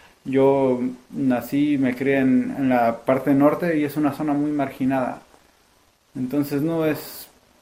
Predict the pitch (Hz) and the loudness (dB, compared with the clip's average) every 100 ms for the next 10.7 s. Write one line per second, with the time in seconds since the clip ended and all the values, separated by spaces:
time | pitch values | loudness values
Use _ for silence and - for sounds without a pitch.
0 | _ 135 127 135 135 127 123 127 123 117 | _ 0 2 2 2 0 -2 -2 -4 -4
1 | 139 156 139 117 113 107 120 120 131 123 | 0 2 4 2 0 -2 -8 -6 -2 -2
2 | 127 127 127 120 117 117 120 - 127 120 | -2 -4 -6 -6 -4 -4 -8 -10 -8 -6
3 | 120 127 127 123 127 113 - _ _ _ | -4 -2 -2 -2 -4 -4 -12 _ _ _
4 | _ _ _ _ _ 131 131 127 120 143 | _ _ _ _ _ -6 -2 -2 -2 0
5 | 147 147 127 127 127 147 143 139 127 120 | 0 0 -2 2 2 4 2 0 -2 -4
6 | 143 135 123 131 147 160 175 180 - _ | -4 0 2 2 2 0 -4 -6 -12 _
7 | - 120 113 127 135 123 110 - - - | -8 -8 -6 -8 -2 -2 -2 -10 -20 -20
8 | _ - - - - 160 165 135 120 156 | _ -12 -10 -10 -6 -4 -2 -4 -4 -6
9 | - 120 123 117 131 127 117 131 123 123 | -6 -6 -6 -6 -6 -6 -8 -6 -6 -6
10 | - - - 127 127 127 113 | -10 -16 -10 -4 -2 -2 -4